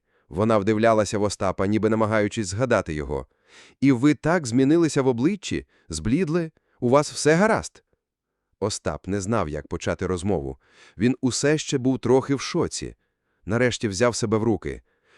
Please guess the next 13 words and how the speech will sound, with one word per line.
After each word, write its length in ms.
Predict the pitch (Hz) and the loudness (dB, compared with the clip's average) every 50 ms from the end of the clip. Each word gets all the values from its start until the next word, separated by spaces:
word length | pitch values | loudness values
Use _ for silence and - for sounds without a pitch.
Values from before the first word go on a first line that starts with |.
| _ _ - | _ _ -4
«Пробачте, 640 | - 165 185 185 220 180 - - - - 78 64 - _ _ _ _ _ | 2 2 4 6 6 4 4 2 -4 -6 -6 -6 -10 _ _ _ _ _
я 160 | - 110 131 | 4 4 6
вас 200 | 127 135 131 - | 6 6 2 2
не 80 | 151 151 | 2 2
налякав?» 440 | 151 151 156 156 - 190 202 202 185 _ _ _ _ _ _ _ | 2 2 2 2 0 -2 -2 -4 -6 _ _ _ _ _ _ _
Вона 300 | 80 92 110 104 101 101 | -4 -2 0 0 0 0
негативно 500 | 101 98 110 110 - 120 110 104 104 95 | -2 -2 -2 -2 -2 0 0 0 0 -2
похитала 440 | - 107 110 117 - 104 101 104 | -2 -4 -4 -2 0 0 0 0
головою. 540 | 98 107 120 120 123 110 95 71 64 60 57 - _ _ _ _ _ _ _ _ _ _ _ - | 0 2 0 2 2 2 0 -2 -2 -8 -12 -16 _ _ _ _ _ _ _ _ _ _ _ -18
«Ви 400 | - - - 127 117 139 170 139 | -14 -10 -8 -4 2 2 2 4
граєте 400 | 123 139 170 196 208 180 170 151 | 4 2 4 2 2 2 2 2
на 80 | 151 | 2
гітарі?» 480 | 135 143 - - 175 214 220 170 98 | 0 0 0 2 0 2 2 0 -4